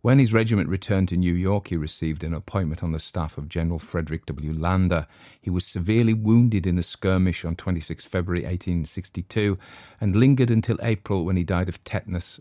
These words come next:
at Cumberland, Maryland. So it appears that he died related to wounds, um, uh, gained, if that's the right word, during the American Civil War. So, um, a great loss, really. See, a very talented guy. So I, I thought about this story.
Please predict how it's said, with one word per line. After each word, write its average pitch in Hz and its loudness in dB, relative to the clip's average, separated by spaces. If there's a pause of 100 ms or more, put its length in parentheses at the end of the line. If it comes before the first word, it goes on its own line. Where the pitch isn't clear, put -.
at - -20
Cumberland, 80 -4
Maryland. 78 -4
So 92 -4 (400)
it 123 0
appears 131 2
that 92 -2
he 92 -2
died 92 2
related 90 0
to 85 -2
wounds, 90 0
um, 85 0 (600)
uh, 82 -6 (540)
gained, 92 0 (240)
if - -20
that's 90 -10
the 90 -4
right 85 0
word, 87 -2 (560)
during 92 0
the 90 0
American 90 0
Civil 87 -4
War. 92 0
So, 101 0 (100)
um, 117 0
a 147 -6
great 233 0
loss, 208 0
really. 113 2
See, - -4
a 123 0
very 123 0
talented 117 -2
guy. 104 0 (400)
So 147 4
I, 151 2
I 190 4
thought 170 4
about 110 0
this 98 -2
story. 98 2